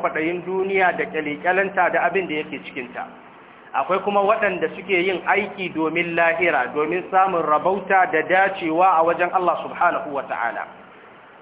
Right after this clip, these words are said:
Sai kuma Allah ta'ala ya taƙaita waɗanda suke yin aiki don duniya a kan cewa ba kowa ne yake neman duniyar kuma yake samunta ba. Wani za ka same shi yana neman duniya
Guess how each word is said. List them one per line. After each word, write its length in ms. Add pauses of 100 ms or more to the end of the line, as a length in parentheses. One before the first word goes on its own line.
(160)
Sai 120
kuma 200
Allah 300
ta'ala 380
ya 120 (680)
taƙaita 560
waɗanda 580
suke 180
yin 320
aiki 400
don 220
duniya 520 (520)
a 160
kan 260
cewa 400
ba 140 (140)
kowa 480
ne 260
yake 340
neman 400
duniyar 540
kuma 160
yake 360
samunta 460
ba. 120 (640)
Wani 280
za 160
ka 160
same 320
shi 160
yana 260
neman 380
duniya 560